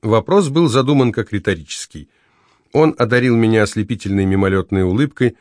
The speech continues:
напоминающей луч света маяка, на мгновение прорезавший густой туман.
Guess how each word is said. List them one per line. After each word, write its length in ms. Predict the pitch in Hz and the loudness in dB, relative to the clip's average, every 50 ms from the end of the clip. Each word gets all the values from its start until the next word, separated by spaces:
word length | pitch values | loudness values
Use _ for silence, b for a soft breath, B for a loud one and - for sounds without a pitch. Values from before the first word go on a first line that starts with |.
| b b b b b b b b | b b b b b b b b
напоминающей 880 | - 113 113 110 110 107 104 104 110 107 104 98 92 - - 101 98 | -2 -2 0 0 0 2 2 4 4 2 2 0 -2 -6 -6 -4 -4
луч 260 | 95 98 107 101 - - | -2 -2 -2 -4 -6 -8
света 380 | - - 101 104 98 - 98 | -8 -4 -2 -2 -2 0 -2
маяка, 500 | 92 92 90 87 82 - - 123 131 131 b b b b b b b b b b b | -2 0 0 -2 -2 -2 -2 -2 -2 -2 b b b b b b b b b b b
на 140 | - 117 120 | 0 2 2
мгновение 720 | 123 113 104 107 113 110 120 147 151 135 135 131 131 127 117 | 4 4 2 2 2 2 2 2 2 2 2 2 2 0 -2
прорезавший 800 | - 107 101 101 117 107 90 104 95 - - - 104 107 - - | -2 0 0 2 0 0 0 -2 -6 -6 -4 -4 -4 -4 -4 -6
густой 440 | 110 104 101 - - - 101 90 85 | -4 -4 -4 -4 -2 -2 -2 -2 -2
туман. 400 | - 101 90 85 76 67 57 | -2 -4 -4 -4 -4 -6 -10